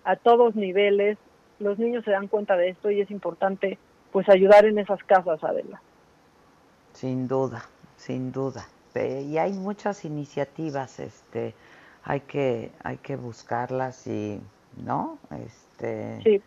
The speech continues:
Speaker 2: y, y hay que otra vez, pues, ayudar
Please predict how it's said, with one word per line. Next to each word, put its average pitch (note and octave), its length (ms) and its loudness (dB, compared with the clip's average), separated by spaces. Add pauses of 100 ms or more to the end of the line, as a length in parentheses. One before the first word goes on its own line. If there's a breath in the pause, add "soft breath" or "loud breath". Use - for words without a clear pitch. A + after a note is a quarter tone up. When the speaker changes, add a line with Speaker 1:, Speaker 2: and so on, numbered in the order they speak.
(680 loud breath)
Speaker 2:
y, B2+ 280 -6
y B2 60 2
hay A#2+ 160 0
que A#2+ 280 -6
otra A#2+ 320 -6
vez, A2 240 -8
pues, A2 200 -14
ayudar A2 480 -4